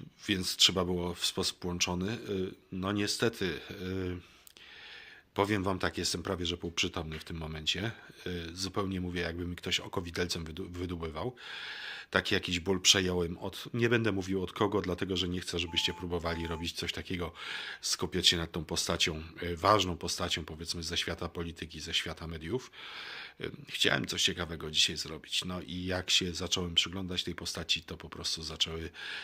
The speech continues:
coś przejąłem, coś przejąłem, muszę teraz to przewalczyć. Słuchajcie, wybaczcie mi, dzisiaj po prostu live'a w tej sytuacji nie będzie, nadrobimy,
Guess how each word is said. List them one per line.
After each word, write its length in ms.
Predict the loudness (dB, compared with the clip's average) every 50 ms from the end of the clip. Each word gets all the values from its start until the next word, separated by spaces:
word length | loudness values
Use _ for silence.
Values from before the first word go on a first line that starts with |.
| -10 -12 -14 -14 -10 -4 -2 -2 6
coś 240 | 8 10 10 10 10
przejąłem, 600 | 10 10 12 12 12 10 8 6 2 0 -2 0
coś 200 | 2 2 4 6
przejąłem, 580 | 8 8 8 8 8 8 8 8 8 6 4 0
muszę 260 | 0 2 2 2 2
teraz 300 | 2 2 0 0 0 0
to 80 | -2 2
przewalczyć. 640 | 4 4 4 6 2 -2 0 2 2 2 4 2 0 0 -6 -18 -10 -8 -6 -6 -6 -8 -6 -4
Słuchajcie, 420 | -2 2 6 6 6 8 8 6
wybaczcie 600 | 6 6 4 4 4 6 6 4 4 4 4 2
mi, 200 | 2 0 -2 -2 -4
dzisiaj 360 | 0 2 2 4 2 2 -2
po 80 | -6 -8
prostu 340 | -8 -4 -2 -2 -2 0
live'a 320 | -2 -2 -2 -2 -4 -4 -6
w 60 | -6
tej 140 | -4 -4 -2
sytuacji 480 | -2 -2 -2 0 0 0 0 -2 -2
nie 80 | -2 0
będzie, 320 | 0 0 0 0 0 0
nadrobimy, 640 | 0 0 0 2 4 2 2 4 2 0 0 0 0